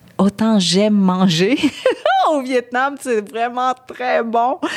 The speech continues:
Autant je suis contente de, de voir la famille. J'ai une très belle famille encore au Vietnam, des cousins, cousines et tout ça, on est très proches. Euh, mais il y a toujours un fond de tristesse. Et je ne sais pas pourquoi.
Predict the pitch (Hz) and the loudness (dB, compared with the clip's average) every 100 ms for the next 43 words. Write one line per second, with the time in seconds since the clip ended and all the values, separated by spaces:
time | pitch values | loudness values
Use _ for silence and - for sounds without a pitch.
0 | - - - 196 190 208 202 196 - 208 | -10 -12 -6 -6 -2 -4 -4 -8 -6 -4
1 | 214 202 185 160 139 120 156 147 170 165 | -2 -2 0 0 -2 -4 -6 -6 -6 -6
2 | 139 131 196 196 202 208 208 202 165 151 | -8 -6 -4 -2 -2 -2 -2 -2 -4 -4
3 | 151 143 - 190 190 190 - 175 180 190 | -6 -8 -4 -2 0 -2 -4 -4 -2 -2
4 | 185 160 156 180 170 156 143 180 175 156 | -2 -4 -4 -4 -4 -6 -6 -4 -4 -4
5 | 165 165 175 170 165 180 165 - 196 180 | -4 -4 -4 -4 -2 -2 -2 -2 -2 0
6 | 139 - 196 - 208 233 - - - - | -2 -2 -6 -2 -2 -2 -6 -12 -14 -16
7 | - - 156 151 151 160 185 233 233 175 | -14 -4 0 0 0 2 2 2 0 -2
8 | 151 233 254 240 294 285 175 135 - - | -2 -2 -2 0 0 2 0 -2 -8 -6
9 | 185 196 _ _ _ - _ _ _ 165 | -4 -4 _ _ _ -20 _ _ _ -6
10 | 156 - 180 - - 190 - - - - | -6 -6 -10 -8 -8 -8 -8 -10 -14 -20
11 | - - - _ - 165 160 156 170 214 | -20 -20 -20 _ -4 -2 -2 -2 -2 -2
12 | 185 160 - | -2 -4 -2